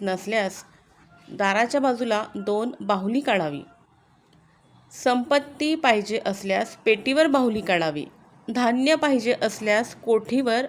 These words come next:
बाहुली काढावी, त्यांची मनोभावे पूजा करावी, अतिथी यांचा सत्कार करावा,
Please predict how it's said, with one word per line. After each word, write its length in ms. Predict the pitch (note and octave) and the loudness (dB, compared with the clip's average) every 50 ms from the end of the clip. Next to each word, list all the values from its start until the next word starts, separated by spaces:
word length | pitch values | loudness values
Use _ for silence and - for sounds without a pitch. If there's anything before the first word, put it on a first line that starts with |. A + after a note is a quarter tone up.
| - - | -6 -8
बाहुली 300 | F#3+ F#3 F3+ E3+ F3 E3+ | -6 -6 -4 -4 -4 -6
काढावी, 440 | E3+ - D#3+ D3+ D3+ D3+ D3 D3 D3+ - - - - - - - - - - - - | -6 -8 -10 -10 -10 -12 -12 -12 -14 -16 -20 -20 -20 -20 -20 -20 -20 -20 -20 -6 0
त्यांची 280 | - A#3+ B3+ C4 - F4 | 2 2 2 2 2 2
मनोभावे 580 | D#4+ D4 C4 C4 D4 E4 E4 D#4+ D#4+ E4 E4+ F4 | 2 4 4 4 6 4 4 4 4 4 2 2
पूजा 360 | C#4+ C#4 B3 G#3+ G#3 G#3 G#3+ | 2 0 -2 0 0 0 0
करावी, 420 | G3+ G3 F#3 F#3+ G#3 G3+ F3 D#3 E3 - - - - - - - | 2 0 0 0 0 0 -2 -4 -6 -10 -18 -20 -20 -20 -4 0
अतिथी 500 | - A3 G#3 - D4 C#4+ D4 C#4 C#4+ C#4 | 0 0 2 2 0 0 0 0 0 2
यांचा 300 | C4+ A#3 A3 G#3+ A#3+ B3 | 2 2 2 0 -2 -2
सत्कार 480 | B3 B3+ G#3 G3+ - - G3+ G#3+ A#3+ | 0 -2 -2 -2 -2 0 2 2 2
करावा, 400 | B3+ - G#3+ F#3+ F3 E3+ E3 D#3+ | 2 0 0 0 0 -2 -2 -4